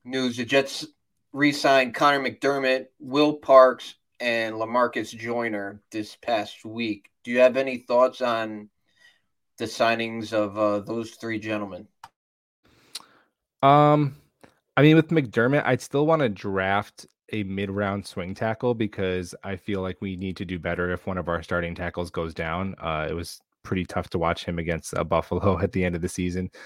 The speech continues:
Speaker 2: So I think we could definitely upgrade there. And then with all the safeties,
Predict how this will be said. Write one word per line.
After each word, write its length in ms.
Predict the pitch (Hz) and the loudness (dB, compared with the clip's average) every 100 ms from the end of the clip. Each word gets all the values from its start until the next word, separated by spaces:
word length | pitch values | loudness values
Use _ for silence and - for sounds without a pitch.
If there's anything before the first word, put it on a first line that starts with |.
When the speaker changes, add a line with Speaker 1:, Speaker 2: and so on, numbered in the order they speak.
| - - | -20 -4
Speaker 2:
So 140 | 92 | -2
I 40 | |
think 200 | 87 117 | 2 2
we 60 | 107 | 4
could 100 | 104 | 4
definitely 320 | 90 95 85 | 4 2 0
upgrade 420 | 82 - 87 87 | -2 -2 -2 0
there. 320 | 85 87 90 - _ _ _ - | 0 0 0 -6 _ _ _ 0
And 120 | 110 | 2
then 160 | 113 110 | 4 2
with 160 | 104 | 4
all 140 | 107 113 | 4 4
the 80 | 101 | 0
safeties, 800 | - 101 - 135 135 143 143 | 0 0 0 2 4 2 -2